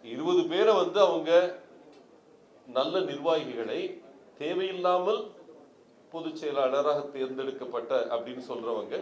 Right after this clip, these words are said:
டெம்பரரி பொதுச் செயலாளர். எங்களை பொறுத்த வரைக்கும் அந்த எலெக்ஷனே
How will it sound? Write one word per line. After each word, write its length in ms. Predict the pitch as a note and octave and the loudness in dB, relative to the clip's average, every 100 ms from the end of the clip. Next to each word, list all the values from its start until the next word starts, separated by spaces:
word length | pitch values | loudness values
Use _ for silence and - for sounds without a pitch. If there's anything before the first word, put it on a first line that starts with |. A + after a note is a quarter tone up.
| D3+ | -6
டெம்பரரி 460 | C#3 C#3 D3 C#3+ B2+ | -8 -6 -6 -6 -8
பொதுச் 240 | B2+ B2 | -10 -8
செயலாளர். 360 | B2 A2 G#2+ C3 | -6 -4 -2 -4
எங்களை 160 | - D#3 D#3 | -4 -4 -4
பொறுத்த 180 | C#3+ C#3+ | -6 -6
வரைக்கும் 380 | D3 E3 C3+ - - - B2+ | -4 -2 -2 -4 -14 -6 -4
அந்த 100 | C#3+ C#3 | -2 0
எலெக்ஷனே 360 | E3+ E3+ F3+ | 0 0 0